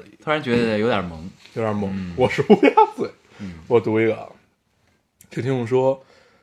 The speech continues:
Speaker 1: 一六年开始听电台，相见恨晚，每天见缝插针的听电台，花了好几个月的时间才补上之前的，然后开始了每周的等待，遇到跳票或者延期都会失落，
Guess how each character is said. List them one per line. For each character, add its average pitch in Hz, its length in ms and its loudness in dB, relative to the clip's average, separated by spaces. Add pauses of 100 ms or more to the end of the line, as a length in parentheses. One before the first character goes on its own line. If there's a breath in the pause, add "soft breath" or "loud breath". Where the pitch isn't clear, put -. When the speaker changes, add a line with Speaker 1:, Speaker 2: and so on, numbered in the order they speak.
Speaker 1:
一 214 100 0
六 226 160 8
年 113 160 2
开 135 140 0
始 113 80 2
听 139 160 -8
电 131 180 -2
台， 98 280 -2 (260)
相 160 280 -6
见 147 200 -4
恨 175 200 -8
晚， - 200 -14 (400)
每 123 120 2
天 208 220 6
见 208 220 6
缝 135 200 -6
插 202 220 -4
针 202 160 0
的 143 80 -2
听 113 180 -10
电 110 140 -2
台， 98 320 -12
花 139 140 -2
了 127 80 0
好 107 260 -4
几 151 100 -6
个 110 120 -4
月 104 100 0
的 101 80 -6
时 107 160 -12
间 107 180 -4
才 107 160 -10
补 104 200 -12
上 98 160 -16
之 127 120 -8
前 117 300 -14
的， 101 160 -12 (540 soft breath)
然 120 120 4
后 127 80 4
开 147 140 2
始 139 100 -2
了 120 80 2
每 117 140 -2
周 127 140 -2
的 117 120 4
等 101 160 -6
待， 104 300 -2 (300)
遇 180 80 -6
到 190 100 4
跳 190 220 0
票 - 340 -6
或 - 140 -8
者 107 100 -6
延 98 220 -6
期 143 300 -12 (140)
都 143 140 -4
会 113 140 -10
失 - 160 -12
落， 104 200 -12